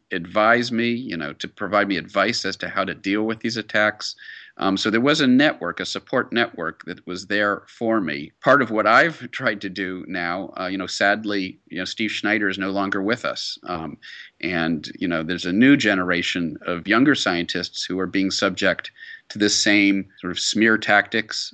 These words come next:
I like to think that I'm now part of that network of, uh,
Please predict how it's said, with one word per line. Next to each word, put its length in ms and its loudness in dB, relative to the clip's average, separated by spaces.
I 160 6
like 240 2
to 100 -4
think 300 -2
that 140 2
I'm 200 4
now 200 2
part 280 2
of 80 -2
that 240 0
network 640 -4
of, 380 -8
uh, 220 -4